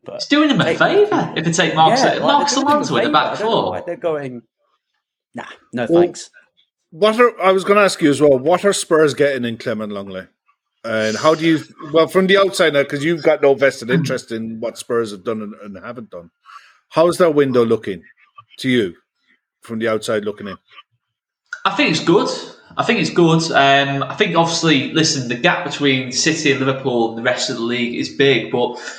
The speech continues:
Speaker 2: there's no reason why Tottenham can't win a trophy this season, um, whether that's an F A Cup, League Cup, whatever it is. Um, there's no reason why they can't do that this season. And I think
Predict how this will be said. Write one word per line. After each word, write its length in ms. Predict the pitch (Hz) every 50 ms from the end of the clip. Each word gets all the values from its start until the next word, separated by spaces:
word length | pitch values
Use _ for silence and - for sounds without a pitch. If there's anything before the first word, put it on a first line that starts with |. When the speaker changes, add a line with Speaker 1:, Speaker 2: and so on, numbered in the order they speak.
| - - _
Speaker 2:
there's 140 | - 156 -
no 160 | 190 208 185
reason 280 | 160 165 170 165 - 139
why 140 | 135 131 123
Tottenham 460 | 123 - 151 139 131 131 131 120 117 120
can't 460 | 127 127 127 127 123 123 - - 120
win 140 | 131 135 135
a 60 | 127
trophy 360 | 131 - 135 135 135 135 139
this 200 | 127 135 135 -
season, 480 | - 135 131 131 131 147 143 147 135 -
um, 300 | 117 113 113 110 110 110
whether 180 | 113 113 113 123
that's 220 | 123 120 - -
an 60 | -
F 180 | 123 123 - -
A 140 | 120 117 117
Cup, 500 | - - 143 139 135 127 - - - -
League 320 | 127 131 135 131 - -
Cup, 300 | - - 135 120 - - -
whatever 320 | 135 127 143 139 - 127
it 120 | 117 -
is. 560 | 131 131 117 107 104 101 - - - - - -
Um, 560 | 113 110 110 107 107 110 110 110 - - - -
there's 140 | - 117 -
no 140 | 156 143 131
reason 300 | 135 139 139 127 120 117
why 140 | 117 117 113
they 80 | 117
can't 260 | - - 113 110 110 -
do 120 | 117 131 127
that 160 | 120 117 113
this 100 | 110 -
season. 400 | - - 104 101 101 - 104 104
And 80 | 107 110
I 40 | -
think 320 | - 151 147 139 - -